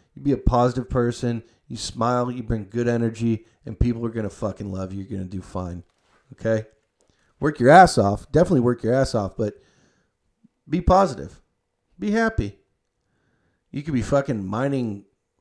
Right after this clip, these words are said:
opal in fucking Cambodia or wherever so people can tap fucking, uh, the fucking heart button on Clay's TikTok on their iPhone. Or you can be living the dream,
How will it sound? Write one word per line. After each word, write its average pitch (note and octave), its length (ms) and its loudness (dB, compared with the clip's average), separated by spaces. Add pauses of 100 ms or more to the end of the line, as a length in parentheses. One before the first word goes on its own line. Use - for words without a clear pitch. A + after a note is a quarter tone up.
(120)
opal B2 540 -2 (420)
in B2 180 -8
fucking G2+ 580 -6
Cambodia B2+ 580 2
or G#2+ 100 -2
wherever A2+ 640 -4 (720)
so A#2 180 -4
people B2 300 -4
can G2+ 240 -10
tap A#2+ 440 -4
fucking, A2 560 -4 (1040)
uh, G#2+ 640 0 (440)
the G#2+ 220 -4
fucking A#2 280 -2
heart C3 320 2
button A#2+ 240 0
on G#2+ 160 -6
Clay's A2+ 540 0
TikTok G#2+ 500 -4
on G#2+ 140 -4
their G#2 120 0
iPhone. A2 640 -4 (380)
Or D3 480 2 (920)
you C#3 100 -12
can C3 160 -4
be C3 380 -2 (600)
living D#3 340 -2
the D3 60 -4
dream, B2 560 -4